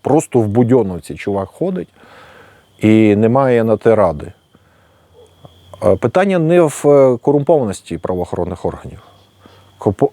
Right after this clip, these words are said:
питання в їх проросійськості. Тому що утримувати таку людину в публічній с-, площині, це треба мати абсолютно проросійські правоохоронні органи, які спочатку толерують його до двадцять третього серпня,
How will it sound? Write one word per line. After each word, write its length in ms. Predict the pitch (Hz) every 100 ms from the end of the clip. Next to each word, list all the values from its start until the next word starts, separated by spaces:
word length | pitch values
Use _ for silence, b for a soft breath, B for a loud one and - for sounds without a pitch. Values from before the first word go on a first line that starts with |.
| -
питання 400 | 117 113 170 143
в 60 | 120
їх 240 | 147 -
проросійськості. 1300 | - 147 139 143 - - 143 - 110 - - - - _
Тому 260 | - 120 151
що 280 | - - 123 113 104 98
утримувати 1300 | - - 151 127 110 104 - 107 98 92 90 85 80 - _
таку 260 | 95 - 123
людину 580 | 113 107 110 92 85 82
в 100 | -
публічній 720 | 123 104 107 240 - 87 87
с-, 160 | - _
площині, 640 | 104 101 - 110 131 175 208 B B B B B B B B _
це 160 | - 120
треба 320 | 135 135 120
мати 320 | 131 139 127
абсолютно 540 | 117 - 107 143 131
проросійські 960 | 104 123 113 110 - 131 127 - - 120
правоохоронні 720 | - 107 104 101 117 110 120
органи, 400 | 131 - - - - _ - _ _ _ _ _ _ _ _ _ B B B B B B
які 240 | 92 95 151
спочатку 480 | - 135 151 - 139
толерують 600 | - 147 170 233 262 180
його 160 | 143
до 100 | 131
двадцять 300 | 113 117 -
третього 320 | 113 107 98
серпня, 520 | 95 - 82 - -